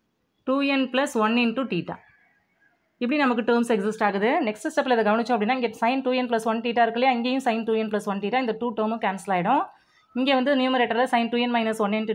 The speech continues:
theta, இங்க வந்து sin டூ என் minus one into theta, theta இருக்கு. அப்ப அந்த டூ டேர்மும் நமக்கு கேன்சல் ஆயிடும்.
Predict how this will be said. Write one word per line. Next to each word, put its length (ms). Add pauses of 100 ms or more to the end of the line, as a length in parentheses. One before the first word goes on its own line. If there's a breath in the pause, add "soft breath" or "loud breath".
theta, 240
இங்க 220
வந்து 180
sin 220
டூ 100
என் 160
minus 240
one 140
into 220
theta, 180 (100)
theta 320
இருக்கு. 180
அப்ப 120
அந்த 180
டூ 160
டேர்மும் 260
நமக்கு 280
கேன்சல் 300
ஆயிடும். 200